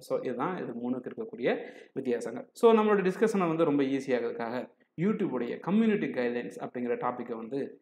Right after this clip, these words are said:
நம்ம முன்னால வந்து இப்ப நான் ஓப்பன் பண்ணி வச்சிருக்கேன். ஓகே, so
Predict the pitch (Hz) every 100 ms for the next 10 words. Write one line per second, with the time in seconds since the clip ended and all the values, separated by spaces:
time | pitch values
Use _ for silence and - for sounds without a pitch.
0 | _ 123 123 123 127 131 120 117 123 120
1 | 117 117 117 117 113 113 - 117 120 -
2 | - _ 117 156 220 - _ _